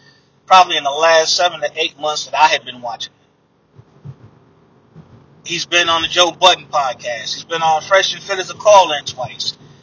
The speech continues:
He's got his stuff popping right now. He's hot, but he knows where to put his money. Believe me, he doesn't have all of his eggs in one basket. And he's an image consultant. At no point in time did he say that he was a dating guru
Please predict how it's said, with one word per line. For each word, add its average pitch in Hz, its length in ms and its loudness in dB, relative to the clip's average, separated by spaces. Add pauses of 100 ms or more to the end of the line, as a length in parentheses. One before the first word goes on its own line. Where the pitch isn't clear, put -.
(340)
He's 165 580 0 (320)
got 185 200 6
his 185 140 0
stuff 196 300 2
popping 226 360 2
right 156 220 2
now. - 320 -10 (140)
He's - 140 -10
hot, - 280 4 (960)
but 165 140 -2
he 170 200 -8
knows 180 320 2
where 160 140 -2
to 156 60 -8
put - 240 -18
his - 160 -20 (100)
money. 156 300 -8 (1120)
Believe - 340 -2
me, - 60 -10
he - 180 -10
doesn't 160 300 -4
have 156 180 -2
all 147 160 -4
of 147 80 -12
his 147 180 -12
eggs 135 220 -10
in - 80 -20
one 123 180 -16
basket. 151 460 -2 (380)
And 156 100 -10
he's 214 180 -6
an - 160 -6
image 220 280 0
consultant. 160 400 -10 (540)
At 143 80 -12
no 196 200 0
point 208 320 -8
in 185 60 -12
time 202 320 -2
did 175 120 -8
he 180 80 -10
say 175 220 -2
that 160 100 -8
he 175 120 -14
was 151 180 -12
a 127 40 -12
dating 185 380 -4
guru 208 240 -20